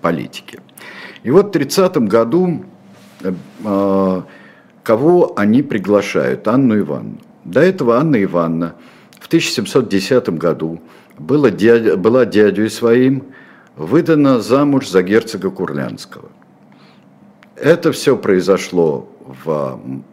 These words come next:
э, они в Москве. Всё это венчание произошло в Москве. Их повенчали, и ч-, они отправились в,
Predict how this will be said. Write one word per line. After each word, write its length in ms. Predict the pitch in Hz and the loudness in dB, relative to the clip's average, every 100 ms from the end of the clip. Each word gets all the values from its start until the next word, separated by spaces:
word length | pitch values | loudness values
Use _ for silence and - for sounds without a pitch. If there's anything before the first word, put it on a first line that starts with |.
| _ | _
э, 800 | 76 73 69 67 67 65 67 65 50 80 | -10 -6 -6 -4 -4 -6 -6 -8 -10 -8
они 340 | 85 82 73 - _ - | -6 -6 -8 -12 _ -20
в 160 | 69 | -10
Москве. 600 | 73 71 - 92 110 151 147 - _ _ _ _ _ _ - _ _ | -8 -8 -8 -2 0 0 -4 -18 _ _ _ _ _ _ -20 _ _
Всё 180 | - 117 | -2 0
это 200 | 104 104 | 0 0
венчание 560 | 101 104 - 101 90 78 | 0 0 2 0 0 -2
произошло 640 | 78 73 87 82 85 71 | -6 -4 -2 -4 -4 -6
в 80 | 71 | -6
Москве. 720 | 73 69 - 80 98 120 131 - - _ - - - - _ | -10 -10 -12 -4 0 0 -2 -12 -20 _ -20 -20 -20 -20 _
Их 300 | 101 120 123 | 0 0 0
повенчали, 960 | 85 73 78 71 - 123 143 139 139 131 - - _ 131 | -8 -6 -6 -6 2 4 4 2 -2 -6 -16 -20 _ -6
и 160 | 101 95 | -4 -4
ч-, 260 | 95 101 | -4 -2
они 300 | 92 98 107 | 0 2 2
отправились 920 | 120 85 - 101 85 76 71 - - - - | 2 0 -2 2 2 0 -4 -8 -12 -14 -12
в, 420 | 78 76 71 67 | -8 -8 -8 -12